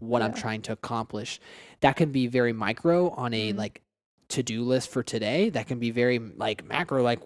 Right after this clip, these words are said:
Speaker 1: "Well, this is, like, what I wanna do for my, you know, career."
Speaker 2: Yeah.
Speaker 1: So, like, we always have to be able to take a step back and,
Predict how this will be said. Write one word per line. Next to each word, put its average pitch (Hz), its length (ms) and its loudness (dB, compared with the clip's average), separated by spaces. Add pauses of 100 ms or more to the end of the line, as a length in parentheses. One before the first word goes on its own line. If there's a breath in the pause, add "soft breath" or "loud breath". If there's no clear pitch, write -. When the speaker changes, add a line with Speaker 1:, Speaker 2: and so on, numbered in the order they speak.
(160)
Speaker 1:
"Well, 143 260 2
this 127 240 -2
is, 123 120 -2
like, 117 160 0
what 123 100 2
I 120 60 2
wanna 117 240 -2
do 120 180 0
for 117 180 -6
my, 104 520 -6
you 117 80 -10
know, 98 180 -12
career." 135 500 0
Speaker 2:
Yeah. 190 220 -8 (220 loud breath)
Speaker 1:
So, 156 240 4
like, 123 180 2
we 143 120 2
always 156 400 2
have 139 160 -2
to 120 160 -2 (100)
be 131 120 2
able 120 140 -2
to - 120 -14
take - 260 -4
a - 40 -10
step - 360 -4
back 110 420 -2
and, 117 300 -8